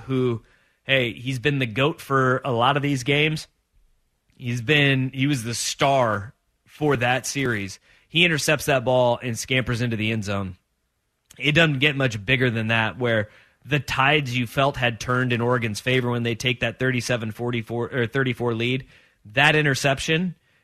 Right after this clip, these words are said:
you sat there and you went from, "Oh my goodness, Oregon is, is gonna get trounced in this game." This is another one of those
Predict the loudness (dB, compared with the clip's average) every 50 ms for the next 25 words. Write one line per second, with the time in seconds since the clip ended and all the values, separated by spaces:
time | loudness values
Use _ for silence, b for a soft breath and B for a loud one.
0 | _ -10 -6 -4 0 2 4 4 4 4 2 0 2 0 2 0 0 -2 -2 -2
1 | 0 0 2 0 -2 -4 b b b b b b b _ -2 0 0 2 2 2
2 | 2 2 2 2 0 0 0 0 -2 -2 -2 -4 -6 -8 -10 -14 _ _ _ _
3 | _ _ _ _ -2 2 2 2 4 2 2 2 2 0 -2 -4 -6 -4 -2 -2
4 | -2 -2 -4 -10 -12 -8 -2 0 0 2 2 2 0 -2 -2 -6 -12 -12 -6 -2
5 | 0 2 2 0 -2 -4 -6 -4 -2 -2 -2 -2 -2 -2 0 0 2 2 2 0
6 | -2 -4 -6 -8 -8 -6 -4 -4 -2 -2 -2 -2 0 0 0 0 0 0 2 0
7 | 0 2 2 2 2 2 2 0 0 -2 -6 -12